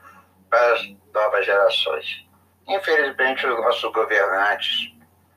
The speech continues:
diziam que isso não era prioridade e foram deixando para trás. Nossos governantes, sejam com, com,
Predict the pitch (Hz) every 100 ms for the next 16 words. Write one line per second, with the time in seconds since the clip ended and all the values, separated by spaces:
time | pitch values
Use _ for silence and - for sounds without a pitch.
0 | _ _ _ 123 131 - 117 117 107 -
1 | 101 - - - 95 95 92 98 - -
2 | - - 554 - - - - - - -
3 | _ _ _ - - - 143 139 - -
4 | 98 92 - - - - - - - _
5 | - _ _ _ _ _ _ - _ _
6 | _ _ _ - 95 95 104 104 92 98
7 | - - - - - - _ _ _ _
8 | _ _ _ - - 160 180 185 - -
9 | - - -